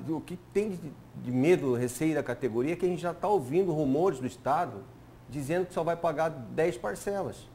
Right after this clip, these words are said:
Não foi esse o combinado com o secretário Basílio quando me ligou pra falar, de "Jamir, nós avaliamos o prédio, a gente acredita que seja o aluguel de tudo ali quatrocentos mil reais." É pífia falar que aquela estrutura toda da Santa Casa custe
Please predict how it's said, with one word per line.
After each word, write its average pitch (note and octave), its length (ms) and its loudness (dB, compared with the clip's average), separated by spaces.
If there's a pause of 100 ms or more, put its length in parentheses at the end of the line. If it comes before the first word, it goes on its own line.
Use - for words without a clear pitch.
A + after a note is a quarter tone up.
(160)
Não D#3+ 160 0
foi F3 220 6
esse G#3 260 6
o F3 40 -4
combinado C#3 680 0
com C3 80 -6
o - 20 -6
secretário A#2+ 520 -4
Basílio A2+ 420 0
quando B2+ 240 -2
me C3 100 2
ligou B2 280 0
pra C3+ 120 -6
falar, A#2+ 200 -2
de A2 100 -6
"Jamir, A#2 380 0 (480)
nós F3 340 4
avaliamos B2+ 500 2
o A#2 60 0
prédio, A#2+ 480 0 (260)
a - 60 -8
gente G#2+ 140 -6
acredita D3 520 -2
que - 80 -12
seja C3+ 360 -2
o - 20 2
aluguel B2 260 2
de B2 120 -2
tudo F#3+ 260 2
ali C#3 160 2
quatrocentos D#3 480 -4
mil D#3+ 140 -4
reais." A#2+ 400 -2 (640)
É - 60 -6
pífia E3+ 600 -2
falar B2+ 260 4
que B2+ 120 -4
aquela D#3 220 4
estrutura A3+ 540 2
toda F3 500 6
da C#3 220 4
Santa F#3+ 300 -4
Casa D3+ 500 0 (760)
custe D#3 240 0